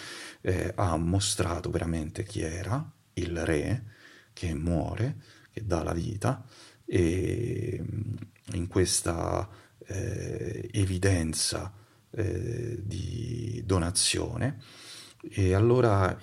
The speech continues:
in questo suo compimento, eh, cosa accade? In questo dono, chinato il capo, consegnò lo spirito. Eh, il greco usa proprio il termine pneuma.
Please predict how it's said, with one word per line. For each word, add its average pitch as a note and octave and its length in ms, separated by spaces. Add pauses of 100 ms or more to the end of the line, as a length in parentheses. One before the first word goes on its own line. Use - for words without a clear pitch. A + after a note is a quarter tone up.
in G2+ 100
questo A2 340
suo A#2+ 260
compimento, E3+ 1300
eh, - 240
cosa G#2 720
accade? E2+ 840
In D#3+ 180
questo G#2 400
dono, G2+ 380
chinato B2+ 360
il D3 60
capo, F#3+ 360
consegnò F3 920
lo G#2 220
spirito. F#2 680 (480)
Eh, G#2 160
il D2 520
greco A#2 520
usa B2+ 240
proprio C3+ 240
il - 60
termine G2+ 340
pneuma. E2 720